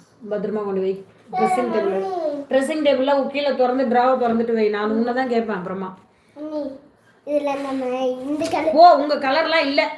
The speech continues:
Speaker 1: நீங்க சொல்ற எந்த கலரும் அடிக்க போறதில்ல நான்.
Speaker 2: இந்த ரெட். ம்.
Speaker 1: ஏய், ஏதாவது பேசுங்க.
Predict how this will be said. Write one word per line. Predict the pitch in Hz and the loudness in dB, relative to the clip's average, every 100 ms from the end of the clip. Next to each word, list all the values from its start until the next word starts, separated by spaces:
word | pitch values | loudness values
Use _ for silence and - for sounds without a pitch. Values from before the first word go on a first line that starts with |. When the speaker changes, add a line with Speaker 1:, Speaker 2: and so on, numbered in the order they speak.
| - | -8
Speaker 1:
நீங்க | 233 262 | -2 0
சொல்ற | 233 254 285 | 2 2 2
எந்த | 247 247 254 | 2 0 0
கலரும் | 233 254 | 2 2
அடிக்க | 233 220 226 | 2 2 2
போறதில்ல | 208 196 185 175 | 2 0 -2 -2
நான். | 170 - | -4 -4
Speaker 2:
இந்த | 254 | -4
ரெட். | 262 233 233 - _ _ _ _ _ - - - - - - | -8 -8 -16 -20 _ _ _ _ _ -20 -20 -20 -20 -20 -14
ம். | 262 269 262 254 233 220 226 - _ _ - - - - - - _ _ _ _ _ _ _ _ _ _ - - _ _ - - _ - - | -6 -4 -4 -4 -8 -10 -12 -20 _ _ -20 -20 -20 -20 -20 -20 _ _ _ _ _ _ _ _ _ _ -20 -20 _ _ -20 -20 _ -20 -4
Speaker 1:
ஏய், | 349 294 | 0 4
ஏதாவது | 262 349 403 349 | 6 4 2 2
பேசுங்க. | 392 440 359 247 | 4 2 2 2